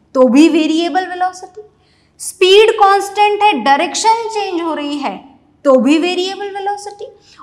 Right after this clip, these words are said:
और स्पीड और डायरेक्शन दोनों बदल रही हैं तो भी वेरिएबल वेलोसिटी। आ गई बात समझ में? तो मतलब तो हमें समझ में आ गया,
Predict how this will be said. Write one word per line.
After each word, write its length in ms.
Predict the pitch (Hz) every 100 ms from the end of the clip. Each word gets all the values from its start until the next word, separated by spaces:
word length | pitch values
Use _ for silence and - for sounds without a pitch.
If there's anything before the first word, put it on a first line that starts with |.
| -
और 260 | 370 403
स्पीड 580 | 349 - 381 403 440 440
और 180 | 415 370
डायरेक्शन 680 | 311 330 339 - 415 415 269 220
दोनों 380 | 302 359 480 427
बदल 240 | 392 381
रही 300 | 359 349 339
हैं 220 | 302 208 - - _ -
तो 120 | 262
भी 200 | 262 247 240
वेरिएबल 580 | 202 190 196 - 190 190
वेलोसिटी। 640 | 202 - - - _ _ _ _ _ _ _ _ _ -
आ 120 | -
गई 160 | 214 240
बात 160 | 262
समझ 240 | - 339 370
में? 140 | 320 - - -
तो 420 | - 302 294 - _ 233
मतलब 500 | 240 240 285 320 320
तो 60 | 302
हमें 280 | 294 254 240
समझ 320 | 240 233 208 208
में 140 | 240
आ 120 | 214
गया, 220 | 185 254